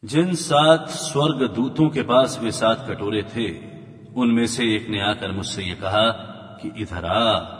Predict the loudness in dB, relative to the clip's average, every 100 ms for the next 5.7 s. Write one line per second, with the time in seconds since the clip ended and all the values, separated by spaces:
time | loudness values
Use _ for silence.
0 | -16 -18 -12 -4 0 0 -2 -4 0 0
1 | 0 -4 -4 -2 -2 -2 -4 -4 -2 -4
2 | -2 -6 -4 -6 -6 -8 -4 -2 -2 -4
3 | -8 -16 -18 -20 -10 -4 -2 -2 -4 -4
4 | -4 -2 -2 -2 -2 0 2 0 -2 -4
5 | -6 -6 -8 -8 -10 -12